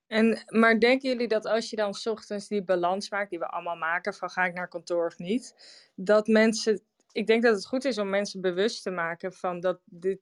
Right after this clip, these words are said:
deze reden ook op die balans moet. Want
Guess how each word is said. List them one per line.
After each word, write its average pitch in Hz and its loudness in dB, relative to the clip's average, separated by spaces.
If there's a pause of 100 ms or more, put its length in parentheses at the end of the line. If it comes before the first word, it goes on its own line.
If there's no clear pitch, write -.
(120)
deze 196 2
reden 185 2
ook 196 -2
op 190 -6
die 180 -2
balans 185 -6
moet. 156 -12 (500)
Want 180 -2